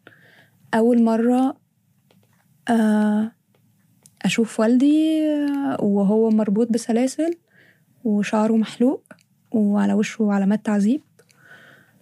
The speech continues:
ومش بابا بس، كان في ناس كتير جدا أهاليهم ما يعرفوش هم فين. ف-،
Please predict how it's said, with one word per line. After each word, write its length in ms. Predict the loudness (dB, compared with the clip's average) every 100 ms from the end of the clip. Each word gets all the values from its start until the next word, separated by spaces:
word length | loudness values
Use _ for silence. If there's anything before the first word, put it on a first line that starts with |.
| _ _
ومش 280 | 0 2 2
بابا 340 | 2 2 0
بس، 400 | -2 -2 -4 -6 -6
كان 140 | -2 0
في 140 | 2
ناس 200 | 0 0
كتير 360 | -2 0 2 2
جدا 440 | 0 2 2 0 -2 _ _ -20 _ _ _ -4
أهاليهم 420 | 0 2 4 4
ما 60 | 4
يعرفوش 460 | 2 0 -2 0 2
هم 160 | 2
فين. 380 | 2 0 2 0 -4 _ _ _ _ _ _ _ _ _ _ _ _ _ _ -18 -18 _ -14
ف-، 160 | -4